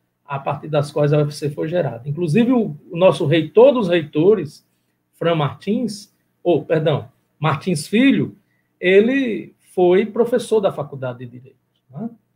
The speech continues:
Outra coisa importante é o estudo e republicação da obra dos catedráticos. Nós tivemos recentemente um grupo que se formou de estudantes e professores,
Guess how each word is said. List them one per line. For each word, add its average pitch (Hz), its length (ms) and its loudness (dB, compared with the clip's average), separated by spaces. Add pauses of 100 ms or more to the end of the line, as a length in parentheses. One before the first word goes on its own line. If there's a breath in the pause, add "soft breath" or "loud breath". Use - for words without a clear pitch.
(640)
Outra 240 320 4
coisa 190 320 -4
importante 214 840 0 (120)
é 196 120 4
o 240 120 4
estudo 269 680 0
e 208 40 2
republicação 214 1080 0
da 190 160 4
obra 196 240 4
dos 202 220 -8
catedráticos. 170 840 -4
Nós 147 200 -8
tivemos 170 320 -8
recentemente 175 640 -6
um 160 100 -8
grupo 151 260 -4
que 147 120 -12
se 143 140 -14
formou 160 500 0
de 196 80 -6
estudantes 147 480 -4
e - 40 -12
professores, 143 960 -2